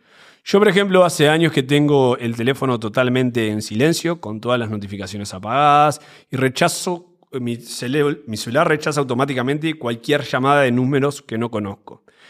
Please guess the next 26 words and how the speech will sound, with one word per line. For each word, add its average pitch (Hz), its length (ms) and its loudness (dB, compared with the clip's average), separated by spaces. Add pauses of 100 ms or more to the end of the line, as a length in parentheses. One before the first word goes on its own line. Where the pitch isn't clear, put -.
(240)
Tuve 175 380 4
que 143 120 4
desinstalar 127 560 2
el 127 120 2
League 131 140 2
of 117 160 0
Legends 175 420 0
y 117 40 -2
el 107 60 -6
Call 127 180 -2
of 120 80 -4
Duty, 156 280 -2
que 107 120 -8
jugaba 110 300 -4
muchísimo, 135 680 -6
lo, 92 220 -10
lo 98 180 -12
corté 104 640 -6
a 107 100 -8
fondo. 160 460 -2 (800)
Y 175 280 -2
mi 180 120 0
foco 226 380 0
y 156 80 0
mi 151 80 4
atención 160 640 0